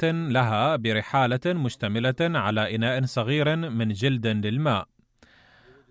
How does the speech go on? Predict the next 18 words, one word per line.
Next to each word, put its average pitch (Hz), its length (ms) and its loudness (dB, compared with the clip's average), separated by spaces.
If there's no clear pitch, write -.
وكانت 107 680 0
تقصد 139 380 -2
في 135 120 -4
الحقيقة 156 720 0
أن 117 120 0
تحفظ 123 380 -2
وصايا 123 640 0
أيتام 147 420 0
وأرامل 123 720 2
بني 110 280 0
أمية 139 420 0
التي 117 380 0
كانت 117 420 0
عند 113 180 -2
عثمان 123 500 0
رضي 107 320 0
الله 98 340 0
عنه، 127 260 -2